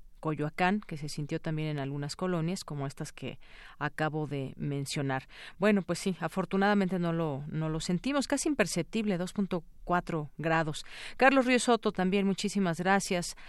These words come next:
Al iunam, a Juan Martínez, Abimael Hernández,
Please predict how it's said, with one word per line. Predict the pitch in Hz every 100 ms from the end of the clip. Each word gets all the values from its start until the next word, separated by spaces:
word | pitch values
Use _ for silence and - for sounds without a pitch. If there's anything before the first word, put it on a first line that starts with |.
| - -
Al | 175 185 -
iunam, | 220 208 196 196 202
a | 190
Juan | 165 190
Martínez, | 185 170 - 202 202 196 180
Abimael | 175 165 160 170 175
Hernández, | 165 175 196 196 185 180